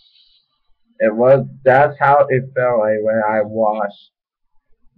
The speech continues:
the, um, the, um, the segment between Ambrose and Waller. And the news were that,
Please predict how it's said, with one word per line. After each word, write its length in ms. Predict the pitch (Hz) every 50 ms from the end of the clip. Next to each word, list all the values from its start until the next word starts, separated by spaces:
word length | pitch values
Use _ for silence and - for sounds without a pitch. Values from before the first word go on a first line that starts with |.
| - 110
the, 300 | 113 123 120 123 117 110
um, 720 | 107 107 107 101 98 98 95 92 87 87 90 92 95 98 - - _ _ - _ _ _ _ _ _ _ _ _ _ _ _ _ _ _ _ _ _ - _ _ _ _ _ -
the, 300 | 123 131 127 127 123 120
um, 720 | 113 113 110 110 107 107 107 101 107 107 104 98 90 _ _ _ _ _ _ _ _ _ _ _ _ _ _ _ -
the 240 | 135 131 123 - - -
segment 640 | - 147 143 139 135 123 117 113 107 104 101 98 - _ _ _ _ _ _ _ _ _ _ -
between 540 | 127 117 110 - 123 117 117 113 113 107 107 - _ _ _ _ -
Ambrose 580 | 123 123 117 117 113 113 113 113 110 110 107 - _ -
and 180 | 117 120 110 107 101
Waller. 480 | 101 101 98 92 92 90 85 85 85 85 - - - - _ _ _ _ _ _ _ _ _ _ _ _ _ _ _ _ _ _ _ -
And 400 | 156 151 147 151 143 139 139 143
the 120 | 156 151
news 460 | 147 147 160 170 190 214 233 233 -
were 440 | 175 160 175 175 185 185 185 180 170 -
that, 440 | 175 170 165 160 151 143 135 -